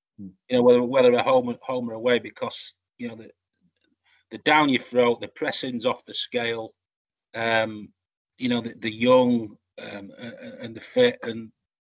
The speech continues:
Speaker 2: uh, you know, I w-, you just wouldn't wanna, wanna play Barnsley, would you, at the, at, at, at the business end? So,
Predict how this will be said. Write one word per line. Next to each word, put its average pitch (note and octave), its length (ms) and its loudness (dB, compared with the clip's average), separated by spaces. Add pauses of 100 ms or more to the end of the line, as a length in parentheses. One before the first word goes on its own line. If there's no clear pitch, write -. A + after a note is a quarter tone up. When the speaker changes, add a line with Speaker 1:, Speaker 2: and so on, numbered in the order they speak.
(320)
Speaker 2:
uh, G#2 60 -14
you - 120 -12
know, C3 80 2
I C3+ 40 4
w-, D3 240 0
you D3+ 140 4
just E3 180 0
wouldn't D3+ 240 0
wanna, C3 200 4
wanna C3 220 2
play C3+ 280 2
Barnsley, B2+ 440 2
would C3 220 -4
you, G#2 140 -6
at G#2+ 120 -10
the, A2 280 -14 (360)
at, C3 120 -16 (120)
at, B2 200 -6
at A#2+ 160 -4
the A#2 80 -4
business C3+ 400 2
end? A2 160 -4
So, A#2+ 240 4